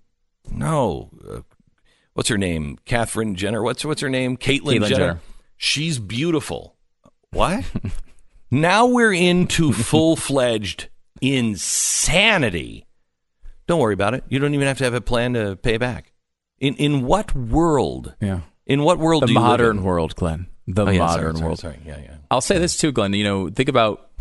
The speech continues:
Speaker 2: think about the horrible incentives and what it would do to the economy. Let's say, uh, the Glenn Beck opens the Glenn Beck Bakery.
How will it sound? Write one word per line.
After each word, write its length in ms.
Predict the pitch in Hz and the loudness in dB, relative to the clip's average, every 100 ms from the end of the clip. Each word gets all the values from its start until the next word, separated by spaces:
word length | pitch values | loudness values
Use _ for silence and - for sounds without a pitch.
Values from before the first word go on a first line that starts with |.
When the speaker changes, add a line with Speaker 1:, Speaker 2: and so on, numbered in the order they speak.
| - - - | -8 -10 -2
Speaker 2:
think 160 | 165 190 | 0 4
about 220 | 143 117 | 4 2
the 300 | 110 98 - - | 2 0 -4 -16
horrible 600 | - - 113 135 120 113 | -14 -2 2 2 2 0
incentives 600 | 98 - 110 113 139 127 | 0 0 0 2 0 0
and 100 | 110 | 0
what 100 | 104 | 2
it 60 | 107 | 0
would 180 | 98 101 | -2 -2
do 160 | 107 104 | 0 0
to 80 | |
the 100 | 101 | 0
economy. 360 | 101 - 104 104 | -2 0 -2 0
Let's 200 | 113 139 | 0 2
say, 320 | - 139 117 - - _ - | 4 4 2 -2 -14 _ 0
uh, 380 | 110 110 104 | 2 4 2
the 180 | 104 120 | 2 0
Glenn 680 | 104 110 - 123 127 147 151 | -2 -10 -14 -2 4 4 6
Beck 200 | 127 117 | 2 4
opens 260 | 110 107 | 2 2
the 100 | 95 | 0
Glenn 240 | 104 107 98 | 2 2 4
Beck 200 | 92 - | 0 0
Bakery. 440 | 95 85 82 92 | -2 -2 -6 -8